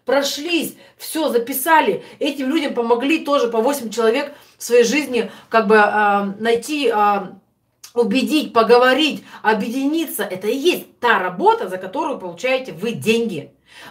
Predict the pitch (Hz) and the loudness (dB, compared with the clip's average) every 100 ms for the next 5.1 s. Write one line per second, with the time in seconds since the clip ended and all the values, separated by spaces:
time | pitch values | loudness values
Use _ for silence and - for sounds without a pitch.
0 | - 269 370 311 269 277 - - 339 247 | -6 2 4 4 2 4 2 -2 -4 -4
1 | - - 208 220 233 214 226 233 254 277 | -4 -8 -6 -6 -6 -4 0 0 0 -4
2 | 285 269 233 247 - 254 233 214 202 247 | -4 -4 -4 -6 -2 -4 -4 -6 -6 -6
3 | 254 - - - _ _ _ - 233 311 | -6 -8 -10 -16 _ _ _ 2 4 4
4 | 247 196 294 240 202 254 277 269 190 151 | 2 -2 -2 -4 -4 -2 -2 -6 -12 -14
5 | 135 | -18